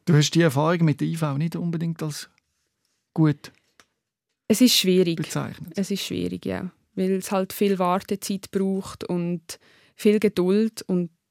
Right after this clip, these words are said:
Speaker 2: teils hat man aus finanzieller, aber auch aus psychischer Sicht einfach keine Zeit oder keine Geduld,
Speaker 1: Mhm.
Speaker 2: kann das nicht aufbringen. Und dann versteht man halt nicht, wieso so ein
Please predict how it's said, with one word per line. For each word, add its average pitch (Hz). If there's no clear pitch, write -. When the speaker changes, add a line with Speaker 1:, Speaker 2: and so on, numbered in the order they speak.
Speaker 2:
teils 196
hat -
man 196
aus 190
finanzieller, 202
aber 185
auch 175
aus -
psychischer 202
Sicht -
einfach -
keine 190
Zeit -
oder 208
keine 202
Geduld, 214
Speaker 1:
Mhm. 143
Speaker 2:
kann 202
das 220
nicht 214
aufbringen. 220
Und -
dann 196
versteht -
man 208
halt -
nicht, 202
wieso 202
so 185
ein 190